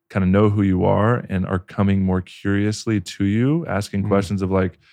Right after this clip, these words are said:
Speaker 1: "I'm having these experiences," or,
Speaker 2: Mm-hmm.
Speaker 1: "I'm, I'm more interested in what you're doing because of where the world's headed or what I've noticed in who you are."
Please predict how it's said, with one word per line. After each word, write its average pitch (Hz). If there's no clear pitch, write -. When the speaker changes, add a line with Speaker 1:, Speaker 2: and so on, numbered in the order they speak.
Speaker 1:
"I'm 107
having 101
these 92
experiences," 95
or, 95
Speaker 2:
Mm-hmm. 92
Speaker 1:
"I'm, 90
I'm 92
more 98
interested 101
in 95
what 95
you're 90
doing 98
because 90
of 87
where 92
the 92
world's 95
headed 95
or 92
what 92
I've 87
noticed 92
in 92
who 95
you 95
are." 98